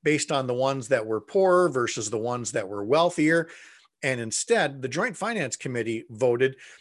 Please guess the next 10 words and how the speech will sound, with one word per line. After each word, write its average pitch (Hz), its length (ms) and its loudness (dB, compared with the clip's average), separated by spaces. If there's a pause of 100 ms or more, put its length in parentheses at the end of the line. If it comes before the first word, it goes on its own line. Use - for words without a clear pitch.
that 127 260 0
that 208 200 2
money 202 180 0
is 175 80 0
going 185 140 0
to 165 80 -2
be 156 100 0
distributed 147 680 0 (280)
more 160 560 2
to 156 460 0